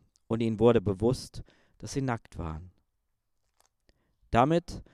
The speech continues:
hatten sich Adam und Eva der Auflehnung Luzifers gegen Gott angeschlossen. Und auch wir, ihre Nachkommen, gehören zu denen, die sich auflehnen.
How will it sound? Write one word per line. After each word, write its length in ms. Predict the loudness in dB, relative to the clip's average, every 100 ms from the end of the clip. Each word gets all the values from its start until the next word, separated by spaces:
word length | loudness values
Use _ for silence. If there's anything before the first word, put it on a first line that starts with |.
| _ _ _ _
hatten 220 | -4 -2
sich 320 | -2 -4 -2
Adam 280 | 2 2 4
und 180 | 2 2
Eva 340 | 0 2 0
der 160 | 2 6
Auflehnung 500 | 4 6 4 4 6
Luzifers 580 | 6 4 0 0 -2
gegen 260 | 0 -2 4
Gott 200 | 2 2
angeschlossen. 800 | -4 -2 -4 0 -2 -2 -8 -14 _ _ -20 _ _
Und 180 | 0
auch 220 | 4 4 6
wir, 240 | 6 6
ihre 240 | 6 4
Nachkommen, 720 | 4 0 -2 -2 -2 0 -2 -10 _ _ _ 0
gehören 400 | 6 6 6 2
zu 160 | -2
denen, 540 | 0 2 2 0 -4 -8 -6
die 100 | -6
sich 240 | -6 -4
auflehnen. 680 | 0 0 -2 -4 -6 -8